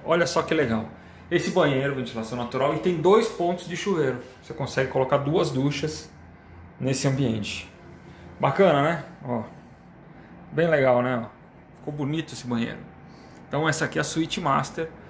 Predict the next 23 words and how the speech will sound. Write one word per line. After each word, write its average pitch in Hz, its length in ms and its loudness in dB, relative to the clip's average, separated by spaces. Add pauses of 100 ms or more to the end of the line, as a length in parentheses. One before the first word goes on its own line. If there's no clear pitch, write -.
(300)
aqui 127 280 -6
do, 135 140 -4
desse 139 340 -2
decorado, 127 600 0 (520)
ok? 160 320 2 (380)
Então 123 120 -8
pra 117 140 -6
vocês 123 360 -4
verem, 131 380 -4
ó, 104 80 -8 (540)
ainda 110 140 -10
tem 123 160 -8
espaço 120 480 -2
ali, 143 300 -6 (500)
ó, 117 80 -10
vou 104 120 -10 (760)
colocar 113 240 -10
aqui 107 180 -10
pra 110 120 -6
vocês 110 380 -8
observarem. 110 840 -4 (680)
Olha 117 180 -4
só, 107 280 -8